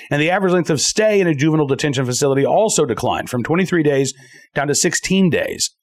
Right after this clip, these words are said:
W M A R asked Catherine Rosenblatt, head of the juvenile division in the state's attorney's office, what's going on. She said, "Well, I can tell you from anecdotal experience, it's pretty difficult to actually get a kid held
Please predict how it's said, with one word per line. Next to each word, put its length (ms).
W 180
M 120
A 20
R 140
asked 400
Catherine 280
Rosenblatt, 580
head 100
of 60
the 60
juvenile 260
division 340
in 40
the 60
state's 240
attorney's 360
office, 280
what's 180
going 180
on. 200
She 100
said, 100
"Well, 120
I 80
can 120
tell 140
you 80
from 140
anecdotal 440
experience, 600
it's 100
pretty 220
difficult 680
to 100
actually 340
get 280
a 160
kid 220
held 600